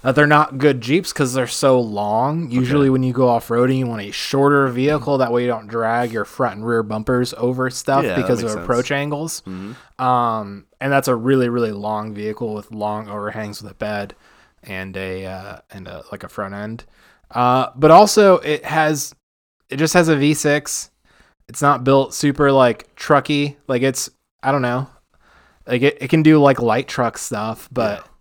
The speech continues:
Speaker 2: like
Speaker 1: it's
Speaker 2: a Ford Ranger.
Speaker 1: yeah, yeah. That it's definitely in that, in that sort of category. So it's like, it's like a cool novelty thing. I think they're cool. I saw one, uh, today that looks sick, and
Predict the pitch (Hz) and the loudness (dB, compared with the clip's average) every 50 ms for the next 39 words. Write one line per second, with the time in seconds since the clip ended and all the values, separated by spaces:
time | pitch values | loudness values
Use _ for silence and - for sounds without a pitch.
0 | _ _ _ - 98 - 95 92 87 87 90 87 85 - - - 104 98 95 90 | _ _ _ -14 -10 -8 -8 -8 -8 -8 -10 -12 -16 -16 -12 -10 -8 -8 -8 -8
1 | 85 90 87 82 82 82 - 82 - - _ _ _ _ _ - - - - 131 | -10 -12 -14 -14 -16 -18 -20 -20 -20 -20 _ _ _ _ _ -20 -20 -12 -6 -2
2 | 143 131 120 110 101 98 98 85 69 120 127 123 110 95 95 101 117 - - - | 0 2 2 0 -2 -4 -8 -8 -8 -4 -4 -4 -2 -4 -6 -10 -10 -10 -10 -8
3 | 113 113 - - - - 139 139 139 131 - 156 147 131 131 131 123 120 107 - | -8 -8 -10 -12 -12 -8 -2 -2 -2 0 0 -2 -2 0 0 0 -2 -2 -4 -6
4 | _ _ _ - 127 120 117 110 - - - 135 113 101 101 - 120 113 110 110 | _ _ _ -10 -8 -6 -6 -6 -8 -8 -6 -6 -6 -6 -6 -6 -4 -4 -4 -4
5 | 107 110 113 - - 190 190 180 208 202 175 160 - - 151 - 180 165 147 135 | -6 -8 -8 -2 2 2 4 4 4 2 2 0 -4 -6 -2 0 0 0 0 2
6 | - 175 160 139 123 117 107 113 131 143 135 120 113 107 - 110 107 113 117 127 | 2 4 4 4 2 2 0 2 2 0 0 -2 -4 -8 -10 -12 -12 -8 -6 -4
7 | 135 156 139 123 110 95 - 113 104 110 117 117 - 135 120 117 117 117 117 113 | -2 -2 -2 -2 -4 -8 -8 -6 -4 -2 -2 -2 0 0 0 0 0 0 -2 -6
8 | 113 113 - _ _ _ _ - 110 107 101 95 95 - - - 113 107 104 113 | -10 -12 -16 _ _ _ _ -14 -12 -10 -10 -10 -12 -12 -12 -10 -8 -6 -4 -2
9 | 123 123 101 107 107 - - - 98 110 120 - 107 95 104 | -2 -4 -4 -8 -10 -10 -10 -10 -8 -10 -10 -10 -12 -14 -14